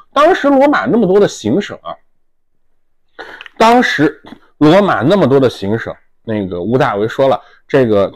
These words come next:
内陆的这些行省啊，已经发展得很繁荣、很富裕了。这些行省，元老院，你们这些元老们，你们想在哪个行省当总督，你们来挑。我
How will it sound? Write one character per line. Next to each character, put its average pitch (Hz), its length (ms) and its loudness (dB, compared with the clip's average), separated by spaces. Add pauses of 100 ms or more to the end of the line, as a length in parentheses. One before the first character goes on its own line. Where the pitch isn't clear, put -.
(140)
内 349 280 2
陆 113 220 0
的 76 100 -8
这 104 160 -6
些 90 180 -8
行 87 280 -16
省 101 140 -16
啊， 67 240 -16
已 90 160 -10
经 123 200 -4
发 131 240 -4
展 92 120 -10
得 90 80 -14
很 87 180 -20
繁 101 180 -10
荣、 113 160 -6
很 85 220 -16
富 143 280 -4
裕 - 80 -8
了。 60 120 -20 (340)
这 185 220 4
些 117 220 -2
行 101 200 -10
省， 95 160 -12 (260)
元 127 220 0
老 101 200 -4
院， 113 220 -2 (120)
你 123 180 0
们 113 160 -2 (320)
这 135 80 -4
些 127 140 -2
元 107 160 0
老 101 140 -4
们， 80 120 -18 (240)
你 135 200 4
们 131 180 4
想 95 260 -4
在 143 140 2
哪 92 140 -2
个 107 80 -4
行 110 200 -6
省 92 240 -10
当 120 200 -2
总 90 240 -10
督， 98 200 -4 (100)
你 90 120 -12
们 95 100 -6
来 135 140 -6
挑。 165 320 -8 (380)
我 123 180 4